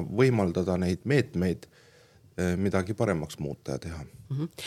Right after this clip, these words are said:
Speaker 2: Aga ma usun, et meie kuulajate hulgas, eriti kui nende hulgas on õpetajad, tahavad nad, tahaksid nad ikkagi teada, et, äh, kas siis riik toetab ja kuidas ta toetab ja millal ta toetab?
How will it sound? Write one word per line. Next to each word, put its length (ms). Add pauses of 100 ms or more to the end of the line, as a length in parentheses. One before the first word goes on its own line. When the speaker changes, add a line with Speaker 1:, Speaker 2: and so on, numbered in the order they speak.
(180)
Speaker 2:
Aga 100
ma 60
usun, 180
et 100
meie 180
kuulajate 400
hulgas, 220
eriti 220
kui 80
nende 200
hulgas 220
on 100
õpetajad, 420
tahavad 300
nad, 120 (100)
tahaksid 280
nad 120
ikkagi 260
teada, 260
et, 160 (480)
äh, 160
kas 160
siis 140
riik 240
toetab 400 (480)
ja 60
kuidas 360
ta 120
toetab 440 (920)
ja 80
millal 340
ta 80
toetab? 480